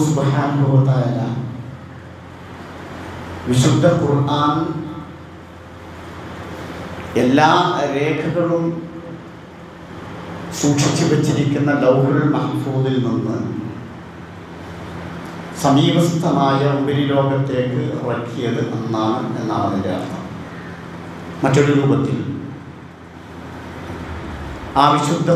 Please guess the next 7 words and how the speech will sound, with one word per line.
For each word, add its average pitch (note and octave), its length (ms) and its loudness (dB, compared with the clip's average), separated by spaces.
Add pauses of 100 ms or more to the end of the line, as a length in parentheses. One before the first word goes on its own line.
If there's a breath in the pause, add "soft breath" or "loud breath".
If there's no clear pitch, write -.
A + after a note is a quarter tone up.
ഖുർആൻ D3 400 2 (2500)
മനുഷ്യർക്ക് E3 600 6 (180)
മാർഗദർശനമായി D3 1080 0 (120)
മനുഷ്യരിലേക്ക് C#3 920 0 (2250)
അവതീർണമായത്, C#3 1080 4 (180)
അഥവാ - 320 -2 (2000)
പ്രവാചകൻ D3+ 540 6